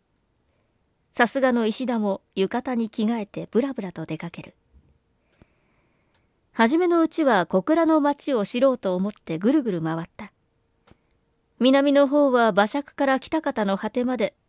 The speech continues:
北方には特化隊が置いてあるのでよく知っている。そこで東の方へ、船を砂の上に引き上げてある長浜の漁師村の外れまで歩く。西の方へ、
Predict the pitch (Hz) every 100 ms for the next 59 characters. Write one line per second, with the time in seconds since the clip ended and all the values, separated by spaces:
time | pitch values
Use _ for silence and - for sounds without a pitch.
0 | _ _ _ - 262 247 214 190 180 165
1 | - 208 285 294 302 294 277 285 302 311
2 | 294 202 160 175 240 196 - - 180 170
3 | 160 _ _ _ _ _ _ - 247 269
4 | 269 254 285 294 285 285 302 294 233 202
5 | - _ _ _ 262 247 196 175 - 226
6 | 233 233 233 190 - 254 247 226 - 202
7 | 202 185 - 190 196 233 254 269 262 262
8 | 247 277 294 302 277 262 254 202 202 269
9 | 269 262 165 160 170 - _ _ _ _
10 | _ _ _ _ _ _ _ 226 226 233
11 | 233 226 233 214 -